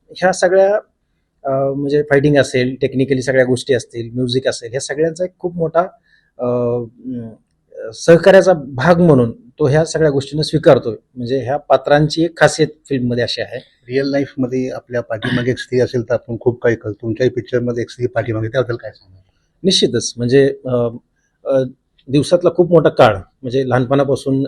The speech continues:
Speaker 1: आपलं, नंतर लग्न झाल्यानंतर आपण पत्नीसोबत असतो आईनंतर, तशीच ती पत्नी जी की, अ, सगळ्याच अर्थानं ती नवऱ्याला, अम, सपोर्ट करते. ती त्याच्या मुलाची आई आहे आणि ती त्याची पत्नी आहे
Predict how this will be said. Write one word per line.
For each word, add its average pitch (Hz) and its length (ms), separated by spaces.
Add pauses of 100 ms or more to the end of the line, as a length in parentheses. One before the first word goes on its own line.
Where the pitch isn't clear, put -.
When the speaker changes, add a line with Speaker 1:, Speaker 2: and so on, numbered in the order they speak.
Speaker 1:
आपलं, 143 340
नंतर 139 200
लग्न 139 240
झाल्यानंतर 135 360
आपण 139 280
पत्नीसोबत 143 680
असतो - 380 (300)
आईनंतर, 131 400 (440)
तशीच 185 280
ती 208 60
पत्नी 175 380
जी 156 100
की, 170 360
अ, 135 200
सगळ्याच 170 440
अर्थानं 147 460
ती 151 360 (120)
नवऱ्याला, 135 420
अम, 127 340
सपोर्ट 135 340
करते. 113 280
ती 127 120
त्याच्या 139 240
मुलाची 135 320
आई 135 160
आहे 120 260 (540)
आणि 139 380
ती 147 220
त्याची 143 380
पत्नी 151 380
आहे 95 180